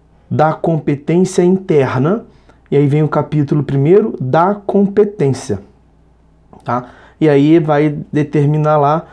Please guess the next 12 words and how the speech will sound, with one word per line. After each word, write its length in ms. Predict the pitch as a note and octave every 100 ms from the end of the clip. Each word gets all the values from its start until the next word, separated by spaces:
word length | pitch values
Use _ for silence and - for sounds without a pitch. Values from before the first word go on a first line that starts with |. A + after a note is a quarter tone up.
| - - _
quais 240 | - C#3+
são, 380 | C#3 D3 C#3+ D3+ - _ _
é, 200 | C3 C3
as 160 | C#3+ C3
normas 500 | C#3+ D3 F#3+ E3+ C#3+
que 100 | D#3+
devem 260 | C#3+ C#3+ C#3
ser 160 | C#3
observadas 800 | C3+ C3+ C#3 A#2 B2+ D#3+ F3+ F3
a 20 |
respeito 480 | E3 C#3 D3 D#3 -
da 220 | D3+ B2